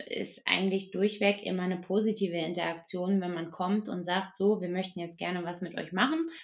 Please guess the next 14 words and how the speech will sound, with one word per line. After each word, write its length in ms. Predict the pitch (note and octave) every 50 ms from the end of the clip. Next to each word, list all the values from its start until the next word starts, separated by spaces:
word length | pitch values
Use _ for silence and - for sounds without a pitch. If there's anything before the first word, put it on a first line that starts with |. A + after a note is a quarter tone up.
| - _
weil 260 | - F#3+ F#3+ G3+ G3+
wir 120 | F3 F#3 F3+
glauben, 680 | E3+ F3 F3 F3+ F#3+ G#3+ G#3+ A3+ A3 G#3+ G#3 - - - F3+
dass 400 | F3+ F3 F3+ F#3 - - - -
unsere 380 | - F#3+ F#3+ F#3 - - F3+ -
Kunden 640 | - B3 B3 C4+ B3 A#3+ A#3+ A3 A3 G#3+ G#3 - - _
auch 220 | - F#3 F#3 - - -
in 140 | - F#3
ihrer 240 | - F3+ F3 E3+ D#3+
Nachbarschaft 600 | D#3 E3+ G3+ - - C4+ B3+ B3 C4 B3 B3 - -
die 80 | A#3
Karte 320 | A#3+ A#3+ A#3 A3+ A#3 A#3+ -
einsetzen 680 | - - A3+ A#3 A3+ A#3+ A#3+ A#3 - - B3 A#3 A#3
möchten, 560 | A#3 A#3 A#3+ - - - B3+ C4 C4+ - -